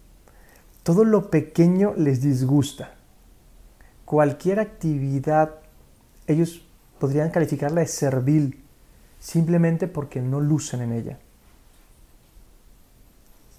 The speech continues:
Y novena característica. Una vía frecuente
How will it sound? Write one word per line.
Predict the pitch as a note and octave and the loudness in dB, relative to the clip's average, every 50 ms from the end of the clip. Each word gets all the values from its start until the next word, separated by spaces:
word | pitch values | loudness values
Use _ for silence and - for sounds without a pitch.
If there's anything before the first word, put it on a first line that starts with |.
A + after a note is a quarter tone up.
| _ _ _ - - - - - - - - | _ _ _ -20 -20 -20 -20 -20 -20 -6 -2
Y | G3+ G#3 G#3+ - - - - - | 0 0 0 -2 -6 -12 -6 -2
novena | E3+ D#3+ D#3 E3+ F3 F#3 | 0 2 2 2 2 0
característica. | F3+ E3 D3+ C3+ C#3+ D3 D3+ F#3 F3+ - F#3 - D#3 C3+ - - - - _ _ - - _ _ _ _ _ _ _ _ - _ _ - _ _ - - - - - - - - _ - - - - - - - | 0 -2 -4 -4 -2 -2 -4 -4 -4 -8 -10 -10 -12 -14 -16 -20 -20 -20 _ _ -20 -20 _ _ _ _ _ _ _ _ -20 _ _ -20 _ _ -20 -20 -20 -20 -20 -20 -20 -20 _ -20 -20 -20 -20 -20 -16 -8
Una | - D#3 D3+ D3+ D3+ D3 D3 C#3+ | -4 -4 -2 0 0 0 0 0
vía | C#3+ D3 D3 D3 D3 D3 | 2 2 2 2 2 0
frecuente | D3 - D3+ D3+ D3 - D#3 D#3 D3+ C#3+ C3+ - C#3+ D3+ E3 - | 0 -2 -2 -2 0 2 2 2 0 0 0 0 0 0 -2 -8